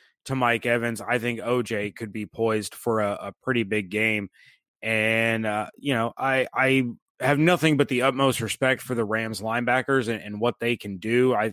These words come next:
I think Clay Matthews has been playing outstanding football the first couple weeks, but I don't,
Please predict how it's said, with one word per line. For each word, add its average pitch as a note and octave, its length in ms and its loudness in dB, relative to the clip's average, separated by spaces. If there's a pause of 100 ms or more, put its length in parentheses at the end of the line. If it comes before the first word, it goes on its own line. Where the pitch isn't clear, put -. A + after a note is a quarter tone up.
I A2 100 -6
think A2 200 -10
Clay B2 260 0
Matthews A2+ 540 -2
has G#2 100 -8
been G#2+ 220 -10
playing A2+ 420 -4 (520)
outstanding B2 1040 0
football B2 440 2
the A2+ 80 -2
first B2+ 300 0
couple A#2 280 4
weeks, C3+ 360 2 (500)
but B2 500 4 (680)
I B2+ 160 2
don't, C3+ 340 2